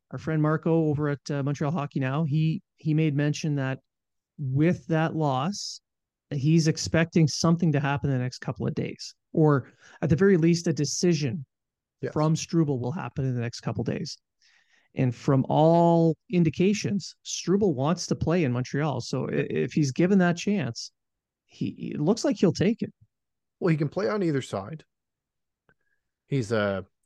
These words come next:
Speaker 2: you know, a defense first, stick up for your teammate type, type defenseman. He can hit you hard. He's got
Speaker 1: And
Speaker 2: a mean
Speaker 1: toughness.
Speaker 2: streak. Um, he, they do have different options. I think the most enticing thing is gonna be, say, like, "Here's your E L C,"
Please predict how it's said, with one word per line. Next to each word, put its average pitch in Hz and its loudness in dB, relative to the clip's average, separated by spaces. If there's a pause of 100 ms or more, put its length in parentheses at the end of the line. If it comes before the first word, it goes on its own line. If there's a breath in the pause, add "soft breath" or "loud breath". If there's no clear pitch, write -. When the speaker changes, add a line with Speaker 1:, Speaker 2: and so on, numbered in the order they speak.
(560)
Speaker 2:
you - -8
know, 117 -6
a 120 -6
defense 131 0
first, 127 0
stick - -4
up 117 -2
for 123 -2
your 107 0
teammate 117 -4
type, 110 -6 (160)
type 120 -6
defenseman. 101 -6 (340 soft breath)
He 127 -4
can 110 -2
hit 160 0
you 147 0
hard. 117 0
He's 107 -4
got 117 2
Speaker 1:
And 143 2
Speaker 2:
a 113 2
mean 143 4
Speaker 1:
toughness. 110 0
Speaker 2:
streak. 104 0 (720 soft breath)
Um, 104 0 (160)
he, 147 -4
they 131 4
do 147 4
have 151 4
different 135 0
options. 143 -6 (960 soft breath)
I 147 4
think 147 2
the 147 2
most 139 4
enticing 123 0
thing 131 -2
is 113 -4
gonna 117 0
be, 113 -2
say, 110 0
like, 104 -4
"Here's 123 0
your 117 -2
E 117 0
L 104 0
C," 127 -2